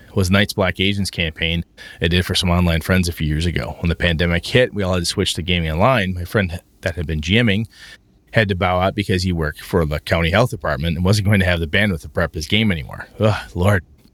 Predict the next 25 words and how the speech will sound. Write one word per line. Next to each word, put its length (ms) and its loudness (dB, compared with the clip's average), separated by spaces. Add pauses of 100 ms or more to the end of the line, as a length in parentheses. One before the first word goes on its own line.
(1000)
So 140 6
I 60 4
dug 240 4
this 180 2
game 500 2
out 200 0
of 40 -4
the 100 0
archives 440 0
and 80 -8
offered 280 -10
to 60 -8
run 160 -2
it. 140 -12 (1600)
First 240 2
couple 220 0
of 60 -4
sessions 420 0
went 260 -2 (460)
about 280 0
the 80 2
same 240 2
between 300 0
the 60 -2
groups. 340 -6